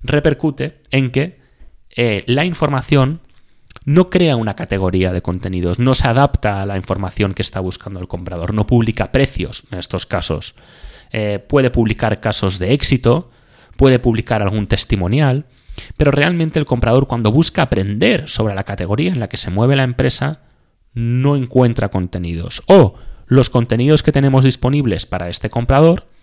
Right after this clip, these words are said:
se entregan a cambio de que ese comprador potencial nos entregue sus datos de contacto.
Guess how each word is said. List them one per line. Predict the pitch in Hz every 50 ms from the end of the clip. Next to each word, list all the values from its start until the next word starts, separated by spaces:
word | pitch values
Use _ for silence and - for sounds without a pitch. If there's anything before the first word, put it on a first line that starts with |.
| _ _ _ - - - -
se | - - 156
entregan | 147 147 139 - 147 135 135 147 147
a | 135 127
cambio | - 139 139 139 135 127 135 170 202 - _ _ _ _ _ - - - -
de | 117 117 131 127 123
que | - 135 151 190 - -
ese | 113 - - -
comprador | - - 101 98 - 90 95 110 120 -
potencial | - 123 - 120 117 - - 135 131 139 147
nos | 143 123 -
entregue | - 107 101 - 95 92 101 98
sus | - 107 92 92
datos | - 87 87 - 87 90
de | -
contacto. | - - 82 80 - - - - - - - -